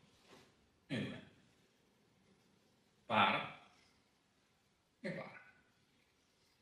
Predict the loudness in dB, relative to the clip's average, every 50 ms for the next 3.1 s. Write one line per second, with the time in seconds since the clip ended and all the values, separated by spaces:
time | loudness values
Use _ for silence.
0 | _ _ -20 _ _ _ _ _ _ _ _ _ _ _ -20 -20 -20 -20 -20 -20
1 | -20 -20 -20 -20 _ _ 2 6 8 8 8 8 10 12 12 12 12 12 8 6
2 | 4 2 -2 -8 -14 -16 -2 2 4 4 4 6 8 8 8 8 8 6 2 -2
3 | -4